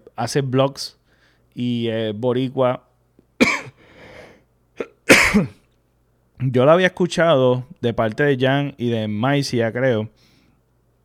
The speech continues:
Así que, eh, y yo lo comencé a seguir, creo que, creo que ya lo tenía en YouTube,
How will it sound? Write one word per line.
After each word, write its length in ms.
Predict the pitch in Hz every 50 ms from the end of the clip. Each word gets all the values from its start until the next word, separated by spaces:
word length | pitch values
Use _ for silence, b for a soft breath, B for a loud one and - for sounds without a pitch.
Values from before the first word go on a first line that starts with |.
| _ _ _ _ _ _ _ _ _ - _ _ _ B B B B B B B
Así 260 | - 117 - 151 156
que, 380 | 156 175 175 160 131 - - _ _
eh, 440 | - 131 127 123 117 117 117 107 - -
y 560 | 127 147 151 151 156 160 156 147 143 139 - _ _ _ _ _ _ _
yo 300 | - 123 123 127 135 131
lo 180 | 135 147 156 156
comencé 380 | - 180 185 190 185 175 -
a 60 | 190 175
seguir, 480 | - 185 175 156 151 156 165 165 - _ _ _
creo 260 | - 135 120 117 123 123
que, 460 | 143 143 143 147 147 143 131 120 b b b b b b b b b b b b _ _ _ _ _ _ _ _
creo 220 | - - 135 135 139
que 100 | 160 180
ya 140 | 180 175 175
lo 180 | 170 175 175
tenía 280 | 170 160 156 156 151 151
en 100 | 156 147
YouTube, 420 | 127 110 101 90 113 107 101 -